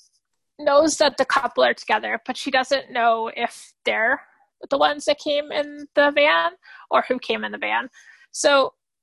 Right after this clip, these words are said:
this book was really, like, suspenseful and very, like, it was kinda wild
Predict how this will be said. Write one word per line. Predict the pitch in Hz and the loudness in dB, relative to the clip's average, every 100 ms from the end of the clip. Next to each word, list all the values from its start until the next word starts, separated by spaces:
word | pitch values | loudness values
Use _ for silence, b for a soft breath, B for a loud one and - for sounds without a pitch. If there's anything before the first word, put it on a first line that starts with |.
| _ - - | _ -20 -10
this | - 320 - | -4 -4 -4
book | - 294 381 - | 0 4 4 2
was | 415 415 262 | 0 0 0
really, | 240 262 294 294 | -4 -4 -4 -4
like, | 285 247 220 220 - - - | 0 0 0 -8 -18 -20 -10
suspenseful | - 311 - - 214 262 - - 349 392 370 - | -6 -4 -4 -4 -4 -4 -6 4 8 8 6 4
and | 226 220 226 - | -4 -4 -12 -4
very, | 254 254 262 262 | 0 2 2 0
like, | 233 208 202 - _ _ _ _ _ _ _ _ _ _ _ _ _ _ _ _ _ _ _ - | -2 -4 -8 -12 _ _ _ _ _ _ _ _ _ _ _ _ _ _ _ _ _ _ _ -6
it | 247 | -6
was | 247 | -2
kinda | - 285 | 2 2
wild | 240 208 247 359 | 2 -2 2 2